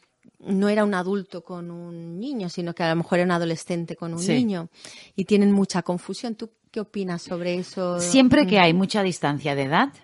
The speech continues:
Speaker 2: podríamos estar hablando de abuso.
Speaker 1: Ujú.
Speaker 2: A ver, dos niños de cinco años pueden explorar.
Speaker 1: Sí.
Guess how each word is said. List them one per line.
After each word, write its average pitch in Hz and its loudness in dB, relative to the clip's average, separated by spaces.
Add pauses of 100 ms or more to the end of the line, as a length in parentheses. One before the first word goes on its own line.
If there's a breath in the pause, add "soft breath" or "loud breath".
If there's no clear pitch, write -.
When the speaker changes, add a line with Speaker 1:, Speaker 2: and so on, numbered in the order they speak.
(440)
Speaker 2:
podríamos 165 0
estar 143 -2
hablando 127 -2
de 120 -2
abuso. 101 -8 (260)
Speaker 1:
Ujú. 175 -6 (140)
Speaker 2:
A 139 -4
ver, 170 0
dos 202 0
niños 170 0
de 143 -6
cinco 165 -2
años 165 0
pueden 147 -2
explorar. 104 -10
Speaker 1:
Sí. 165 -4